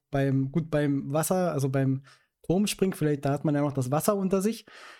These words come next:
aber halt auch beim Trampolin und so, dass du ja, wenn du jetzt so eine Schraube zum Beispiel machst oder so ein Salto oder so,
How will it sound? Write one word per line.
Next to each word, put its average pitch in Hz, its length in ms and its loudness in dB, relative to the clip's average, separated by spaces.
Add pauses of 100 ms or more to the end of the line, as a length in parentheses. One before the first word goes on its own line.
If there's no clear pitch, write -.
(120)
aber 143 200 0
halt 143 140 2
auch 139 120 -2
beim 147 180 0
Trampolin 151 500 0
und 135 120 -2
so, 185 220 0
dass 151 240 0
du 165 60 2
ja, 151 140 2
wenn 160 120 2
du 175 60 2
jetzt 160 160 0
so 156 60 0
eine 151 120 2
Schraube 214 400 0
zum 185 140 0
Beispiel 170 260 2
machst 139 320 0
oder 147 160 2
so 139 100 0
ein 147 80 2
Salto 160 420 2
oder 131 260 -2
so, 120 220 -8